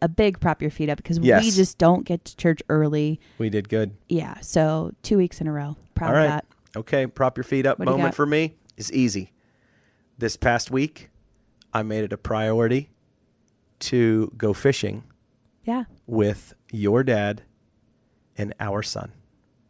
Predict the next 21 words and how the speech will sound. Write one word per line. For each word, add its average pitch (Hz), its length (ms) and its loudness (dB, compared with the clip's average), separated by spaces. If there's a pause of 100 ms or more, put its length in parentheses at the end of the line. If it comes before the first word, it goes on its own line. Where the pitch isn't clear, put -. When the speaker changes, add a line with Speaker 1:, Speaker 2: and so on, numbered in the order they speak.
(160)
Speaker 1:
Sure - 240 -12
Speaker 2:
And 104 120 -2
it 110 40 -2
Speaker 1:
did. 107 80 -2
Speaker 2:
was 104 160 -4
cool. 95 260 -10 (260)
Speaker 1:
Yeah. 110 420 -14 (760)
Speaker 2:
It 113 60 0
was 110 120 0
cool. 120 340 2
In - 40 -12
fact, 143 220 6
Speaker 1:
Yeah. 240 60 0
Speaker 2:
we 160 100 8
went 139 200 4
fishing 123 340 -4
three 127 220 -2
times 117 320 -2
in 113 100 -4
one 117 160 -2
week. 143 220 0